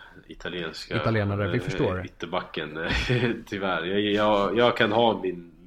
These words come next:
Speaker 1: D'Ambrosio, jag tycker han är överlägset bäst av de italienska ytterbackarna. Men vill vi ha in en ny så ser jag gärna en spelare med lite mer kött på näsan.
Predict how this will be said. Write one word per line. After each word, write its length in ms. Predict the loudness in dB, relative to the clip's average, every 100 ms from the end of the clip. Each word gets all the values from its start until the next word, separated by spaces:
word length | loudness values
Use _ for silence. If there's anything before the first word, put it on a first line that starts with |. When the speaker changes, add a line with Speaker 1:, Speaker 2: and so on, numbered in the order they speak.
| -10
Speaker 1:
D'Ambrosio, 480 | -10 -6 -6 -6
jag 120 | -8 -8
tycker 180 | -6
han 180 | -6 -4
är 40 | -4
överlägset 680 | -4 -2 -2 -2 -4 -12
bäst 260 | -8 -10 -8
av 100 | -10
de 140 | -8
italienska 800 | -10 -8 -8 -8 -12 -10 -8 -8 -10 -12
ytterbackarna. 560 | -14 -12 -12 -10 -10 -12 -14 -12
Men 460 | -10 -10 -12 -14 -6
vill 240 | -4 -2
vi 100 | -2
ha 200 | -2 -2
in 180 | -4 -6
en 100 | -6
ny 240 | -4 -4
så 320 | -6 -8 -10 -14 -20 -20 -20 -20
ser 280 | -10 -4 -4
jag 100 | -4
gärna 460 | -4 -4 -4 -8 -8
en 180 | -12 -14
spelare 460 | -10 -8 -6 -8
med 160 | -10 -10
lite 300 | -12 -10 -10
mer 240 | -8 -10
kött 500 | -12 -14 -18 -20 -20
på 140 | -14 -10
näsan. 420 | -10 -12 -16